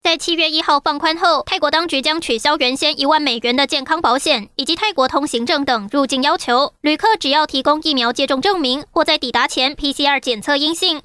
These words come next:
或专业A T K快筛测试结果证明，就可以入境泰国。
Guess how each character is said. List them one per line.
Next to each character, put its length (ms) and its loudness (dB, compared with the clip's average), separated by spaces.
或 120 4
专 240 0
业 140 0
A 140 -4
T 120 -4
K 200 -2
快 200 -2
筛 220 0
测 160 0
试 160 -4
结 160 -2
果 160 2
证 180 2
明， 280 0
就 140 2
可 140 -4
以 100 0
入 220 2
境 160 -2
泰 180 -2
国。 360 2